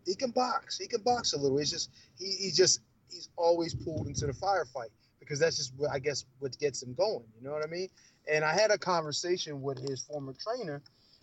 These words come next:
uh, and, you know, I guess they're still close. They still talk, and, you know, he's a great boxing mind, is, uh, Billy, uh, Briscoe. So, you know, I'm,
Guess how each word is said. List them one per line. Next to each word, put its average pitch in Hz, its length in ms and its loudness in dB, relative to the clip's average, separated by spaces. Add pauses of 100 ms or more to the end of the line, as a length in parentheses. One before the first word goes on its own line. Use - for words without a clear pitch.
(240)
uh, 143 460 6 (440)
and, 156 440 4
you 196 60 -2
know, 175 80 6
I 170 100 6
guess 170 140 0
they're 156 100 -6
still 143 220 -4
close. 147 260 0
They 139 60 -4
still 135 200 -6
talk, 131 440 6
and, 123 200 -12 (380)
you 160 60 -8
know, 143 140 4
he's 151 180 2
a 135 60 4
great 139 340 4
boxing 139 380 -2
mind, 139 400 2
is, 131 240 -4
uh, 120 260 6 (140)
Billy, 131 420 -2
uh, 123 180 8 (160)
Briscoe. 131 460 0 (480)
So, 151 260 4
you 160 120 0
know, 160 80 8
I'm, 160 140 2